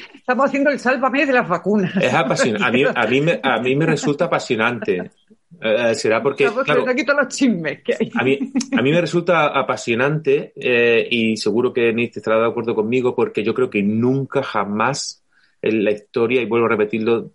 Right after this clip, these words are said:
Speaker 2: de, de, de, de, sobre todo de desarrollo de fármacos, hemos, hemos acudido a, observado tal ímpetu y tantos cambios y tanta, y tanto, sobre todo tanto input por parte de la ciencia en esto, ¿eh? O sea, es que es una cosa, pf, apabullante, ¿eh?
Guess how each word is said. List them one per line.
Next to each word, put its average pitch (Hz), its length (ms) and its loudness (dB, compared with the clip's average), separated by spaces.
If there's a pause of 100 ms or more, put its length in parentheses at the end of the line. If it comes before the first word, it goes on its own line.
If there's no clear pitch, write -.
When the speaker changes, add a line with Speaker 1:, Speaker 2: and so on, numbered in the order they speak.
Speaker 2:
de, 110 160 0
de, 107 280 0
de, 107 340 2
de, 101 340 0 (480)
sobre 107 220 0
todo 123 140 2
de 113 120 4
desarrollo 107 400 2
de 104 100 2
fármacos, 127 540 -2
hemos, 110 440 -2
hemos 110 460 -2
acudido 107 580 -4
a, 98 220 -2 (120)
observado 110 640 -2 (540)
tal 120 380 2
ímpetu 135 800 0
y 117 160 -4
tantos 123 500 -2
cambios 135 680 0 (180)
y 117 120 -4
tanta, 127 680 0 (140)
y 110 180 -4
tanto, 127 600 0
sobre 123 200 0
todo 120 180 -4
tanto 131 380 -2
input 131 380 -2
por 135 140 -2
parte 120 200 -2
de 123 80 0
la 120 100 0
ciencia 113 360 -2
en 98 80 -4
esto, 104 320 -4
¿eh? 101 140 -6
O - 420 -18
sea, - 140 -4
es - 80 -14
que 90 180 0
es 95 60 2
una 113 160 0
cosa, 127 520 0
pf, - 200 -4
apabullante, 98 600 0
¿eh? 139 160 -6